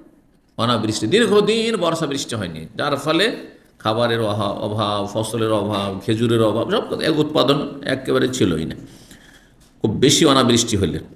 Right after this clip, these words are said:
তাকে কাহাত বলা হয়, অনাবৃষ্টি দুর্ভিক্ষ ছিল। ফাবাইনা হুয়া ইয়াখতুবু ইয়াউমা জুমআত, একদিন নবী করিম সাল্লাল্লাহু আলাইহি ওয়াসাল্লাম জুমার খুতবা দিচ্ছেন, খুতবা চলছে। ইদ কামা রাজুন, হঠাৎ করে এক ব্যক্তি দাঁড়ালো,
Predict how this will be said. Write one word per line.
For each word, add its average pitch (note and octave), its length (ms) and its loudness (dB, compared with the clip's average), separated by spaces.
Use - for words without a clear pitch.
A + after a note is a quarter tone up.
তাকে G2+ 180 0
কাহাত - 340 2
বলা D#2 200 -4
হয়, D#2 100 -12
অনাবৃষ্টি A2+ 520 0
দুর্ভিক্ষ A2+ 400 2
ছিল। - 220 -6
ফাবাইনা G3 500 4
হুয়া G3 200 6
ইয়াখতুবু F#3 320 4
ইয়াউমা E3+ 260 4
জুমআত, F3 260 2
একদিন G#3+ 460 2
নবী F3+ 240 2
করিম G3 240 0
সাল্লাল্লাহু - 20 -2
আলাইহি - 100 0
ওয়াসাল্লাম F#3+ 360 0
জুমার D3 260 2
খুতবা C3+ 340 2
দিচ্ছেন, F3 340 -2
খুতবা G2 240 -2
চলছে। E3 360 0
ইদ F3+ 160 0
কামা F3 340 2
রাজুন, E3+ 280 2
হঠাৎ C#3+ 340 0
করে F#3+ 160 0
এক D#3+ 200 0
ব্যক্তি E3 380 -2
দাঁড়ালো, D#3 400 2